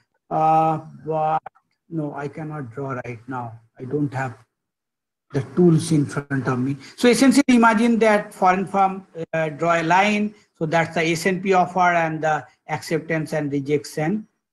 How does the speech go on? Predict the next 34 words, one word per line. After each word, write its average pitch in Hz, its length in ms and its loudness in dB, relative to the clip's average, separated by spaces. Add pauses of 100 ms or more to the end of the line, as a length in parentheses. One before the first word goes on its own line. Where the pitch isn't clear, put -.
(160)
take 156 240 0
place 135 260 -2
in 131 160 -6
two 143 460 -2
different 139 320 -4
direction. 120 500 -12
Okay. 214 260 -4 (400)
So 180 300 4
that's 165 340 2
our 160 360 4
first 180 340 2
story. 220 340 4
And 180 320 0
then, 175 400 0 (480)
uh, 156 460 0 (920)
then 202 240 4
after 214 640 2
acceptance 196 640 -2
or 190 80 -16
rejection, 285 920 -6
the 156 640 2 (100)
foreign 180 260 2
firm 170 240 0
can 165 160 -2
decide 208 480 -2
whether 160 220 0
to 175 260 -10
enter 147 340 -4
or 131 100 -10
not. 127 360 -12
So 170 140 -10
that's 160 340 -2
how 151 320 0
the 147 180 0